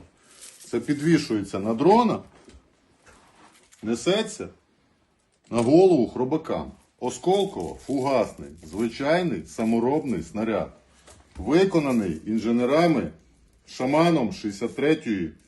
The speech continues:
бригади З С У. Оце О Б.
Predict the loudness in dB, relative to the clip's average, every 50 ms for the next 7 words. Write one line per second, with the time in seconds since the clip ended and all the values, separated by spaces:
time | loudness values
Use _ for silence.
0 | -20 -20 _ -10 -6 -2 -2 0 2 4 4 2 2 0 -6 -6 -6 -8 -8 -8
1 | -6 -4 -4 -4 -4 -6 -12 -18 -20 -20 -20 -20 -20 -20 -20 -20 -20 -20 -20 -20
2 | -20 -20 -20 -18 -16 -14 -14 -14 -16 -20 -20 _ _ _ _ _ _ _ _ _
3 | _ _ _ _ -20 -20 -20 -20 _ -20 -20 _ -20 -20 -20 -20 _ -18 -18 -18
4 | -18 -20 -20 -20 -20 _ _ _ -20 -20 -20 -20 -20 -20 _ -8 -6 -6 -6 0
5 | 2 4 4 4 4 0 -2 -8 -18 _ _ -20 -20 -20 -20 -20 _ -6 0 2
6 | 4 4 6 8 8 8 8 6 4 0